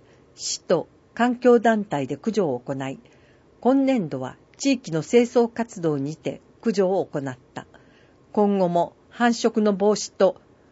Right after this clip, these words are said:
根絶に向け対応する。写真があります。特定外来生物、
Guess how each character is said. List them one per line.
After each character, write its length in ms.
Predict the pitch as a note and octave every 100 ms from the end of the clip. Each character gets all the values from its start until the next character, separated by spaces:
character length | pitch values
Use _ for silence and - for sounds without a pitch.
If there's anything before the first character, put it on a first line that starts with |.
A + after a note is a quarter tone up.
| _ _ _ -
根 260 | A3 A#3
絶 260 | A3+ A#3+ A3
に 100 | G#3+
向 140 | G3
け 280 | F#3 G3 F3+ -
対 280 | E3 E3 F3
応 180 | D#3+
す 200 | D3+ -
る。 200 | C3+ C#3 - _ _ _ _ _ _
写 200 | - -
真 320 | G3+ C4+ B3 A#3+
が 100 | G#3+
あ 60 |
り 120 | F3+
ま 120 | E3+ D#3+
す。 240 | - - _ _ _ _ _ _
特 200 | G#3 -
定 460 | - - A3 G#3 - _ _ _ _
外 260 | E3 G#3 B3
来 220 | B3+ B3
生 280 | A#3 - G3
物、 460 | D3 C3+ - D3